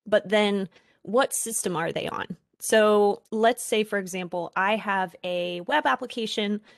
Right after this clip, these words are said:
It's on a public facing server. So I've got users interacting with it on, you know, regularly outside of my network. Um, so the concern there is, even if I did have some vulnerabilities that were scored as low and mediums,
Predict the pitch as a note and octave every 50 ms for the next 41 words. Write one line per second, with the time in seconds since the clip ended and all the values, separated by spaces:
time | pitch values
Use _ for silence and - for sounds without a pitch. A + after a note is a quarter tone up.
0 | _ _ _ _ _ - - G#3+ G#3 - F#3 F#3 F3+ E3+ E3 - - - C#4 C4+
1 | D4 C#4+ - - - A3+ A3+ A3 - G#3+ G#3+ G#3 - G3+ F3+ F3 E3+ E3 E3+ E3+
2 | - - G3 F#3 F3+ F3 F3+ - - - _ _ - - - B3 A#3+ B3+ A#3 A3
3 | A3 G#3+ A#3 B3+ B3 A3+ A#3+ A#3+ G#3+ A3 G#3+ G3+ F#3 F3+ F#3+ - - F#3+ F#3 F3+
4 | F3+ - F3 - - F3+ F#3 F3+ F3+ - _ - G3+ G3 F#3 F3+ E3+ E3+ E3+ A3
5 | A#3+ A#3 A#3 G#3 F#3 F3+ F#3 F3 E3+ E3+ F3 F3 - - G3+ G#3 G#3+ - - -
6 | - G3+ G3+ G3 F#3+ F#3 F3+ E3 - F#3 E3 E3 E3 E3+ - - - - - _
7 | - _ _ _ _ _ _ _ _ - - G3 F#3 F#3 F3+ F3 F3 F3 - _
8 | _ _ _ - - - - B3+ A3 A#3 A3+ A#3 A3+ G#3+ - - C4+ C#4 B3 A#3+
9 | B3 C#4+ D#4+ D4 B3 G#3 G#3 G#3 - - - C4 D4+ C#4+ C#4+ B3+ A#3 A#3 A3 F#3
10 | G#3 F#3+ - C#4 E4 E4+ E4+ - A3+ G3+ - - G#3+ G3+ F#3+ F#3 F#3+ F#3 F#3+ F#3
11 | F#3 F3 F#3 F#3 F3+ F#3+ - G3 F3 - F#3 F3 - - - G#3 G3+ G3+ F#3 F3+
12 | F3 F3+ F3+ F#3 F#3 F#3 F3 E3+ F3 F#3 G#3+ C4 B3 G#3+ F#3 E3+ D#3+ D#3+ E3 F3
13 | E3+ -